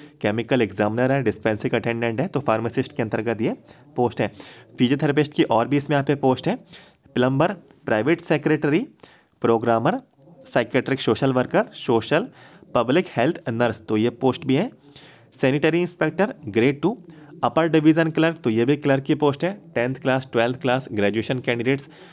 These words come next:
नॉर्मल इसमें आप लोग अप्लाई कर सकते हैं। सीनियर मैकेनिक, अ, सीनियर नर्सिंग ऑफिसर, तो इसमें बीएससी नर्सिंग कैंडिडेट्स अप्लाई कर पाएंगे। टेक्नीशियन,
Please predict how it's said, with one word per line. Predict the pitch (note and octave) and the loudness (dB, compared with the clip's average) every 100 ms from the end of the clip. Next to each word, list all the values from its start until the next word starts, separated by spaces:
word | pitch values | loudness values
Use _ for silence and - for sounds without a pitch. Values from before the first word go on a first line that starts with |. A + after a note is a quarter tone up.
| - - | -20 -6
नॉर्मल | G#2 G#2 A2+ | 0 0 0
इसमें | A#2+ - A#2+ | -2 -2 -2
आप | A#2 | 0
लोग | A2+ | -2
अप्लाई | G2+ A2 | 0 0
कर | A2+ A#2+ | 0 -2
सकते | A#2 - | -4 -4
हैं। | F#3 - - - - - - | -6 -6 -16 -20 -20 -18 -14
सीनियर | - C3+ D#3+ F#3+ | 0 4 6 4
मैकेनिक, | D#3 D#3 D3+ E3 - - _ _ _ - | 4 2 2 0 -2 -10 _ _ _ -6
अ, | A2+ - - | -6 -6 -6
सीनियर | - C3+ D3+ C#3 | -2 0 2 0
नर्सिंग | A2 A2 E3 D3 | 0 -2 -2 -2
ऑफिसर, | D3 D3+ D3 A#3+ - _ - | 2 2 2 -2 -4 _ -6
तो | A2+ A2+ | -2 -2
इसमें | - A2+ | -2 -4
बीएससी | G2+ A2+ - | -2 -2 -2
नर्सिंग | C3 B2+ C3+ | -4 -4 -6
कैंडिडेट्स | C3 B2+ B2 C3 A#2+ | -4 -2 -2 -2 -4
अप्लाई | A#2+ A#2+ | -4 -6
कर | B2 | -4
पाएंगे। | A#2+ A2+ F3 - - - - - - - | -4 -4 -6 -10 -18 -20 -20 -20 -20 -4
टेक्नीशियन, | C3 D3 E3 - G#3 | -2 2 2 4 0